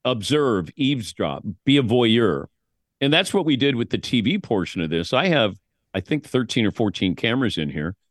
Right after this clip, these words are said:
We don't acknowledge the camera. The camera just finds us. So we're just kinda letting you into our little clubhouse here. Sometimes we talk sports, sometimes we talk other things, but we're talking life. I, I'm, I'm,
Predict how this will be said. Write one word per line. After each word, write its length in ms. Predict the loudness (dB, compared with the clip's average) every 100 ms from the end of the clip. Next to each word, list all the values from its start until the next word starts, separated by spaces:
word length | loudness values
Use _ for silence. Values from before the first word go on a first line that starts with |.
| _ _ _ _ -2
We 180 | 0 2
don't 200 | 2 2
acknowledge 520 | 2 2 2 0 -2
the 100 | -6
camera. 560 | -2 0 0 -2 -4 -6
The 80 | -12
camera 340 | -4 -4 -2
just 220 | -2 -2 -2
finds 380 | -2 -2 -2
us. 320 | -2 -4 -6 -12 _ _ _
So 100 | -2
we're 140 | 0
just 260 | 0 -2 -2
kinda 200 | 0 2
letting 320 | 2 4 2
you 260 | 2 0 0
into 280 | 0 0 2
our 120 | 2 0
little 220 | 0 -2
clubhouse 600 | 0 -2 0 -2 -2 -4
here. 340 | -2 0 -2 -8 _ _ _ _ _
Sometimes 520 | -6 -4 0 0 0
we 120 | -2 0
talk 260 | 0 -2
sports, 420 | -6 -6 -4 -4
sometimes 460 | -4 -2 -2 -4 -2
we 80 | -2
talk 300 | 0 0 2
other 180 | 0 0
things, 240 | -2 -2 -6 -20 -4
but 160 | -2 0
we're 100 | -2
talking 520 | 0 0 2 2 2
life. 420 | 2 2 2 0
I, 200 | 0 -2 -2
I'm, 240 | -2 -2 -2
I'm, 300 | -2 -2